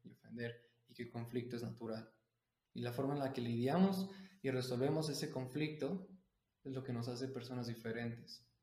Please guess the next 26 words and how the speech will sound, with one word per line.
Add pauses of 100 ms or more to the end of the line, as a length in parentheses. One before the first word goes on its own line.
es
lo
que
rompe
con
esa
programación (380)
y
es
lo
que
nos
hace (260)
entrar
en
esta
conciencia. (1160)
En
el
respeto, (160)
no
en
el
control. (380)
Como
decíamos,